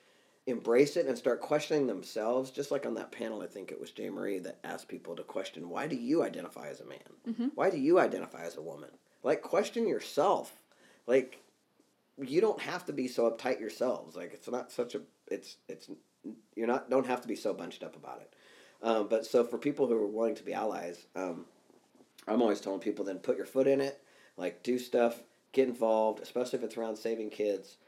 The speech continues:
Speaker 1: But if you could just give up the, get on the bus of the non-binary, 'cause it's happening, it's coming, and, and nothing's gonna stop it. Like,
Speaker 2: Mm-hmm.
Speaker 1: it's, it's a train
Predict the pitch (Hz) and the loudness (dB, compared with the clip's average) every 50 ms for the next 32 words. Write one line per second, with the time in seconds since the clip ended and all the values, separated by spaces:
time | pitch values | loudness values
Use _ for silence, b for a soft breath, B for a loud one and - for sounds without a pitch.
0 | b b b b - 101 98 90 - - 87 - 131 135 135 143 117 117 104 - | b b b b 0 2 2 2 0 -6 -2 0 0 2 2 0 -2 -2 -4 -4
1 | - 117 107 110 107 - - - 85 80 - - - - 113 - - 110 117 120 | -2 0 2 2 2 2 -2 -6 -6 -6 -8 -6 -2 0 0 2 2 2 2 2
2 | 113 - 98 104 104 - 98 87 85 87 87 90 87 90 92 92 90 90 92 98 | 2 0 -2 -4 -2 -4 -6 -6 -6 -6 -6 -6 -6 -6 -6 -6 -6 -6 -4 -4
3 | 85 85 85 82 - - 85 101 104 - - 95 95 - - 113 110 - - - | -6 -6 -8 -8 -10 -10 -10 -10 -10 -8 -8 -8 -6 -6 -6 -6 -6 -6 -8 -10
4 | - - - 101 104 110 117 104 - - - - 92 92 82 78 - _ _ _ | -10 -8 -4 -2 -2 -2 -2 -2 -6 -8 -10 -8 -8 -8 -8 -10 -14 _ _ _
5 | _ 110 117 113 120 135 - 160 156 151 - 143 131 120 - 131 127 120 120 - | _ -6 0 2 2 2 4 2 -2 0 0 0 0 0 -2 -6 -6 -6 -8 -12
6 | - - _ _ _ _ - 92 92 92 95 127 139 - - - - _ _ - | -18 -20 _ _ _ _ -8 -6 -6 -4 -2 -2 -2 -2 -4 -10 -20 _ _ -20
7 | - _ _ _ _ _ - 117 120 120 - - 80 - - - - 113 113 117 | -20 _ _ _ _ _ 0 0 0 0 -2 -6 -10 -10 -12 -8 -4 -2 0 2
8 | 123 127 131 143 151 | 2 0 0 -2 -4